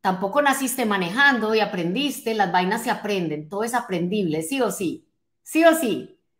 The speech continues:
Dígame usted, saludos en Florida. Javi, que estás por acá en YouTube, ok.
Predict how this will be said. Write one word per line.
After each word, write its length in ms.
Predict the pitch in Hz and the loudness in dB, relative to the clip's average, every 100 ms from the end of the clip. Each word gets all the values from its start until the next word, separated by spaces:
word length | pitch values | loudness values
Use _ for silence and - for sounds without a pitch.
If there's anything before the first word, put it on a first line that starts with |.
| - | -4
Dígame 360 | 208 285 294 | 2 4 4
usted, 380 | 262 - 196 165 | -2 -2 0 2
saludos 440 | 180 170 196 247 | 0 2 0 0
en 160 | 247 208 | -2 -4
Florida. 560 | 214 247 226 160 160 - _ _ _ | -2 2 2 0 -4 -10 _ _ _
Javi, 420 | 220 247 240 160 | 2 4 4 2
que 80 | - | -4
estás 260 | 175 175 165 | -6 -6 -6
por 140 | 220 | -2
acá 280 | 196 196 180 | -2 -2 -2
en 100 | 196 | 0
YouTube, 380 | 214 214 208 120 | -4 -2 -4 -4
ok. 200 | 170 | -6